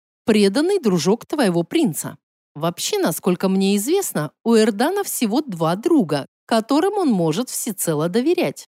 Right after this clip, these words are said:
И раз он решил приставить одного из них ко мне, чтобы про тебя выведывать, то уж лучше бы поручил это Иштвану.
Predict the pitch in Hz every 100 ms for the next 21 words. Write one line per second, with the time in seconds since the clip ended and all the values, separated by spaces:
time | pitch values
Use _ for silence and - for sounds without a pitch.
0 | _ _ - 302 370 415 240 208 208 -
1 | 196 156 180 - - 156 151 175 165 185
2 | 175 170 160 180 170 - 180 185 190 285
3 | - _ - - 370 330 320 349 - 269
4 | 165 151 151 151 151 156 156 - _ _
5 | 330 285 269 285 247 240 - 339 330 -
6 | 339 277 - 226 208 226 359 311 208 -
7 | - 302 151 139